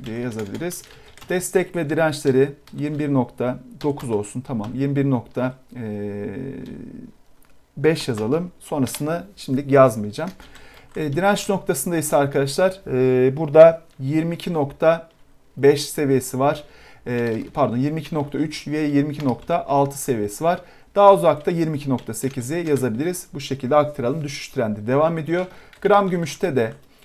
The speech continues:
düşüş trendi devam ediyor. Altı yirmi sekiz altında kaldıkça, e,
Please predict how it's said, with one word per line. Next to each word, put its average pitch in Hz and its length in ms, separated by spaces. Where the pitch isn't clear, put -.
düşüş 139 440
trendi 127 680
devam 117 400
ediyor. 160 380
Altı 170 400
yirmi 143 220
sekiz 139 360
altında 135 760
kaldıkça, 131 800
e, 110 340